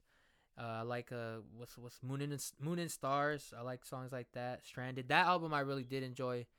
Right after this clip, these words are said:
like, a lot too. Megan, that's a good song too. Um, yeah, this album, I'm definitely gonna go back to it. This is probably, uh,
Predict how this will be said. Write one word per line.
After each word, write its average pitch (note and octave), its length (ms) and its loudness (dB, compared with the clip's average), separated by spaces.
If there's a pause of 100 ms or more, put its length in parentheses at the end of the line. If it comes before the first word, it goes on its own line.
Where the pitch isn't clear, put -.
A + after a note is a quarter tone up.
(240)
like, A#2 140 -6
a A2+ 60 -6
lot A2 320 -4
too. A2+ 280 -10 (340)
Megan, C3+ 420 0
that's B2+ 200 -8
a C3 40 -12
good B2+ 140 -4
song A#2 300 -6
too. B2+ 280 -4 (600)
Um, A#2 340 -4 (440)
yeah, C#3+ 280 0 (160)
this D3 240 2
album, D#3+ 520 4 (180)
I'm C3+ 140 -2
definitely D3+ 320 0
gonna C3+ 160 -2
go C3 160 2
back C#3 280 2
to C3 100 -6
it. A#2+ 60 -4
This B2+ 140 -6
is - 80 -14
probably, B2+ 460 -4
uh, A2+ 240 -6